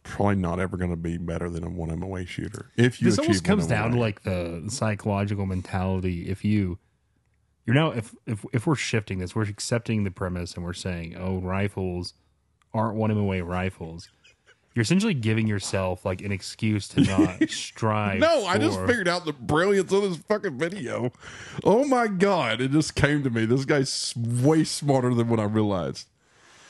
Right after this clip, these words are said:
Speaker 1: One clickbait ass title.
Speaker 2: Oh, hundred percent.
Speaker 1: And the, the main point of this entire video is cope.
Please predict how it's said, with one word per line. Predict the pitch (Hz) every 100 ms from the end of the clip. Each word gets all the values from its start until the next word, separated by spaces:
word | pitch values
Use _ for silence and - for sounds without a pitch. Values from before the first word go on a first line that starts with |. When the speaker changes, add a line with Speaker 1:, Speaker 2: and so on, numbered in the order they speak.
| - - -
Speaker 1:
One | 113 139 196 131 104
clickbait | - - 165 160 143 139 135 123
ass | 120 117 -
title. | 110 95 85 101 - _ _ _ -
Speaker 2:
Oh, | 120
hundred | 104 110 107
percent. | - - 131 -
Speaker 1:
And | 135 135
the, | 131 127
the | 131
main | 131 143 175 214 220
point | - 202 190
of |
this | 156 143
entire | 143 131 143 170 156 175 185 190
video | 165 147 143 120 110 110 107 -
is | 107 -
cope. | - 107 95